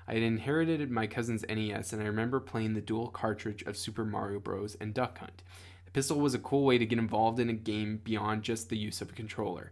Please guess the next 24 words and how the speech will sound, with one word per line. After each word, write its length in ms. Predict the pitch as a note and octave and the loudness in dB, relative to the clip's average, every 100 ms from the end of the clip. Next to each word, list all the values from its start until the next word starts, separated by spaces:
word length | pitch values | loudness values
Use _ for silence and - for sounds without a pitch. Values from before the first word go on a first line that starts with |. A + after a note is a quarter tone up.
| - - | -20 -6
much 160 | A#2 - | -4 0
like 160 | A#2 A2 | 0 2
an 80 | |
arcade 440 | G#2 F#2 - G#2 F#2 | 0 -2 -6 -6 -6
game, 260 | A2 - - - - - | -10 -12 -16 -18 -18 -8
and 100 | G#2 | 0
showed 220 | C#3 C#3 | 4 6
that 140 | D3+ C3+ | 4 2
Nintendo 400 | B2+ - A#2 A2+ | 0 2 2 4
was 180 | G#2+ | 2
an 80 | G2+ - | 0 -2
outgoing 400 | A#2+ - A#2 A2 | -2 0 0 0
company 360 | A#2 G#2 G#2 | -2 0 -2
that 160 | G2+ - | -2 0
was 300 | G#2 G2+ - | 0 0 -2
and 140 | A2 | -4
is 120 | G#2 | -4
willing 240 | A2 C#3 C#3+ | -2 -2 -2
to 100 | A#2+ | -2
develop 520 | A2 F#2+ G#2+ G#2+ G2+ - - | -4 -2 -2 -2 -4 -12 -12
and 100 | A2+ | -6
support 520 | - A2 - G#2 F#2 - - | -6 -6 -4 -4 -4 -10 -12
many 320 | G2 G#2 A#2 | -6 -2 0
unique 640 | A#2+ A2 A2+ G#2+ G#2 - | -2 0 0 0 -4 -6